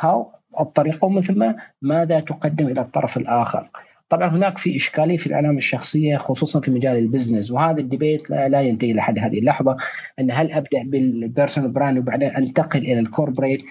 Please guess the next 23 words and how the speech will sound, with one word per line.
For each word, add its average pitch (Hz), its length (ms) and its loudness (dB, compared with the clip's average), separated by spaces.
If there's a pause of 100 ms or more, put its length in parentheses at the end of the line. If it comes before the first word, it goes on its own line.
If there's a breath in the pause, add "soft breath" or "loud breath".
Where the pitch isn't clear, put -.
(260 loud breath)
ربما 139 280 0
إنزين، 123 400 -2
آه، 127 220 2
صار 147 220 0
في - 120 -2
استحواذ، - 560 0 (100)
آه، 131 360 -2
راح 156 200 0
البيرسونال 127 520 0
براند، 131 300 2 (160)
راح 135 200 2
على 127 120 2
حساب 120 260 0
الكوربريت، 131 600 0 (340 loud breath)
فهذا 147 300 2
أمانة 143 340 0
الجدل 127 580 2
لا 127 220 0
ينتهي، 135 420 0
ولكل 135 440 0
حالة، 147 600 0
آه، 143 160 -2 (100)
طبعا، 127 340 2